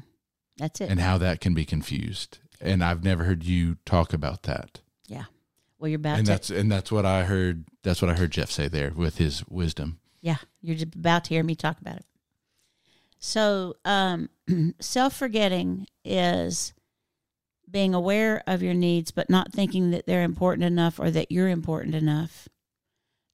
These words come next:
Speaker 1: to meet them. Twos don't know what they need. So if anybody at any time says to me, particularly Joe or the children, "What do you need?"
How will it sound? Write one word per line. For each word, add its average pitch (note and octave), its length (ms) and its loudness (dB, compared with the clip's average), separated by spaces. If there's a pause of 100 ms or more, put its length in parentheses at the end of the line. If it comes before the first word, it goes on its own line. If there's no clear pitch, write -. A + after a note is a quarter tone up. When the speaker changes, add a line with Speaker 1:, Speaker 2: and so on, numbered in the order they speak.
Speaker 1:
to D3+ 720 0
meet D#3+ 300 4
them. C#3 200 -6 (1200)
Twos A#3 280 4
don't - 240 -2
know F3 260 2
what - 220 -4
they - 140 -4
need. - 380 -4 (1700)
So F3 640 2
if F3 200 -2
anybody F#3+ 600 2
at F3 60 2
any E3+ 220 2
time E3 520 0 (200)
says E3+ 420 0
to F3 100 0
me, D#3+ 400 0 (520)
particularly F3+ 720 0
Joe E3+ 300 2
or E3 80 0
the F3 100 -2
children, E3+ 520 -2
"What F3 220 0
do F3 100 -4
you E3+ 100 0
need?" E3 440 0